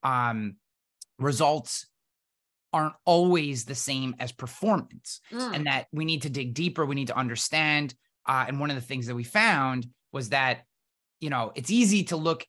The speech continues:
Speaker 1: at someone's numbers at the end of the month in a sales position, say, and be like, "You didn't hit your numbers, you know, you, you stink. We need to get rid of you." Right. And,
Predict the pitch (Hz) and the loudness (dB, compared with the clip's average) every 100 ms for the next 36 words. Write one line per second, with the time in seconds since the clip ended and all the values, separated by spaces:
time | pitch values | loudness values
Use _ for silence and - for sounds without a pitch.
0 | _ 147 - 156 147 135 123 143 131 127 | _ -8 -2 -2 0 -2 -4 -4 0 -2
1 | 117 117 131 127 123 120 117 - 110 - | -2 -4 -4 -2 -2 0 -2 -6 -8 -4
2 | 131 107 - 107 101 104 101 107 98 - | -2 -4 -8 -10 -8 -8 -6 -4 -4 -4
3 | 131 117 113 123 147 147 143 127 131 123 | -4 -4 -6 -8 -4 -2 -2 -4 -2 0
4 | 117 117 110 - _ _ - 135 117 110 | 2 0 -2 -12 _ _ -6 0 0 0
5 | 104 - _ _ 143 151 156 156 131 - | -4 -10 _ _ -6 -4 -2 0 0 0
6 | 139 131 120 - _ _ 135 147 123 123 | 0 0 -4 -12 _ _ -6 -4 -2 -2
7 | 123 113 87 - 127 123 123 _ _ - | -2 -2 -6 -6 -2 -2 -4 _ _ -4
8 | 156 151 | -2 0